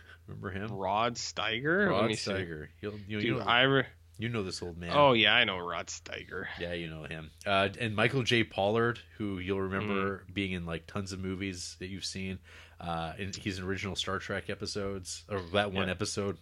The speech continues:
Speaker 1: Mir-, I think Miri, he's in. 'Cause he's
Speaker 2: Definitely remember him from Sleepaway Camp three,
Speaker 1: There
Speaker 2: for
Speaker 1: you go.
Speaker 2: sure.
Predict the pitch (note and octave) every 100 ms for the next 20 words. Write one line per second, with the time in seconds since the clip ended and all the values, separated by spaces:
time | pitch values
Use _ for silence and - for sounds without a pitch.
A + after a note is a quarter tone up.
0 | - F#2 G#2 G#2 G#2 - G2 E2+ F#2+ G2
1 | A2+ G#2+ A#2+ G#2+ G#2+ A2+ A#2+ - - -
2 | - - C#3 D#3 D3+ D#3+ D3+ C3 C3 C3
3 | B2+ - A#2 - - A2+ A2+ A2+ A2 G#2
4 | G#2 F#2 - F#2+ E2+ C2 - - E2+ G2+
5 | - G#2 E2+ -